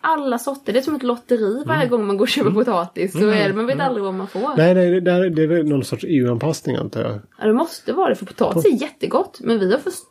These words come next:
Speaker 1: fan, vi har
Speaker 2: Vår,
Speaker 1: förstört
Speaker 2: men
Speaker 1: det,
Speaker 2: våran
Speaker 1: känns det
Speaker 2: potatis
Speaker 1: som.
Speaker 2: som vi gör, som vi odlar, är jättebra.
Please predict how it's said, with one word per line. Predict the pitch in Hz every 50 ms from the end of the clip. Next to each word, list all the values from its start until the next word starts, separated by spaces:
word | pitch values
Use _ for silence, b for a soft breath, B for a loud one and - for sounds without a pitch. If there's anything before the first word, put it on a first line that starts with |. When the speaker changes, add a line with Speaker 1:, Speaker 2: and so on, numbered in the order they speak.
| _ _
Speaker 1:
fan, | - 311 294 254 233 220 214
vi | 208 214
har | 233
Speaker 2:
Vår, | 233
Speaker 1:
förstört | - 117 120 123 123 123
Speaker 2:
men |
Speaker 1:
det, | 123 123 123 123 131
Speaker 2:
våran | 139
Speaker 1:
känns | 135 -
det | - 110
Speaker 2:
potatis | 120 117 123
Speaker 1:
som. | - -
Speaker 2:
som | 123
vi | 123 135
gör, | 135 123 117 120 117 135 - 180 160
som | 135 127 120
vi | 139 151
odlar, | 135 117 117 127 123 123
är | 117
jättebra. | 120 120 113 - 123 131 160 165